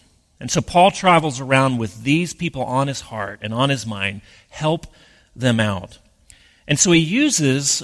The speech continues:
one of the churches that supported the Jerusalem church as an example. That is the Macedonian church. This was in Greece. And they respond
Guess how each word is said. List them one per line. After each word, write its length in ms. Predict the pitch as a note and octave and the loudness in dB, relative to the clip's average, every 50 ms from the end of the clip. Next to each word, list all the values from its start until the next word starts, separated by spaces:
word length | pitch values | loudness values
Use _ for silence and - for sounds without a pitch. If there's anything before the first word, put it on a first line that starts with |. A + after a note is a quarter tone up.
| - | -8
one 360 | - C#3+ C#3 C#3 D#3+ G3 B3+ C#4+ | -12 -12 -8 -4 -2 2 2 2
of 100 | B3+ F#3+ | 2 2
the 80 | G3+ | -2
churches 480 | - - - E3 C#3 A#2+ - D3 C3+ A#2+ | -4 -4 -2 -2 -2 -2 -4 -6 -6 -6
that 120 | C#3+ - | -6 -4
supported 680 | - - - E3 - - - - G#3+ A3 A#3 A3+ F#3 D#3 | -2 -2 -2 -2 -4 -6 -2 2 4 4 6 4 2 2
the 60 | D#3+ | -2
Jerusalem 580 | C3 C3 C#3+ D3 D3+ D#3 C#3+ - - D3 C3 B2+ | -6 -4 -2 0 0 2 2 0 -2 -2 -4 -4
church 380 | - - - A#2 A2 A2 - - | -4 -6 -4 -4 -6 -6 -6 -2
as 240 | - C#3 D3 D3+ - | 2 4 4 4 2
an 100 | D3 D3 | 0 -2
example. 520 | C#3+ C3+ A#2 B2+ F3 F#3 F#3 F#3 - A#2 G#2 | -2 -2 0 0 2 2 2 0 -2 0 2
That 180 | A#2 A#2 A#2 | 2 2 2
is 140 | B2+ B2 - | 2 -2 -4
the 80 | - B2+ | -2 0
Macedonian 760 | A2+ A#2 A#2 A2 - - C#3 B2 C#3 D3 E3 D#3+ C3+ A#2+ A2+ | 2 2 2 0 -2 -4 -2 0 0 2 4 4 4 2 2
church. 380 | - - - A2+ G#2 A#2 - - | -2 -4 -8 -8 -8 -8 -10 -10
This 200 | B2 A2 - - | -10 -10 -8 -8
was 180 | B2 A#2 G2 | -8 -6 -6
in 220 | A#2 A2+ A2 A2+ G#2+ - - - - _ _ _ - | -4 -4 -2 -4 -4 -8 -12 -20 -20 _ _ _ -14
Greece. 600 | G#2+ G#2+ A#2+ B2+ B2 G#2 F2+ E2 - - - - - _ - - - | -10 -4 0 0 0 0 0 -4 -6 -6 -8 -8 -10 _ -20 -8 -6
And 200 | C3+ C3 B2+ A#2 | -4 -4 0 2
they 220 | D#3+ G3 A#3 C4 | 2 4 4 2
respond 960 | B3 B3 A3+ - - - - - - F#3+ G3+ F3 C3 G2+ F#2+ F#2+ F#2 A#2 C3+ | 0 0 0 0 0 0 -2 -4 -4 -2 0 0 0 0 -2 -4 -6 -8 -10